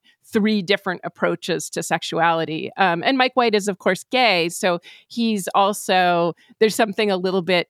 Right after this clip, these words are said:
um, cartoonish or, or s-, about, about each one of the characters in it, because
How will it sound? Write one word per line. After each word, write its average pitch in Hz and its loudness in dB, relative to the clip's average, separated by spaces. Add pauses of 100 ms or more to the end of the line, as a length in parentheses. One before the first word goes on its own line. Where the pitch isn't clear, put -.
um, 170 2
cartoonish 208 -2
or, 196 2
or 196 2
s-, - -6
about, 185 2 (180)
about 180 2
each 180 -6
one 185 0
of 160 -6
the 170 -6
characters 165 -2
in 165 -2
it, 165 -2 (400)
because 175 -2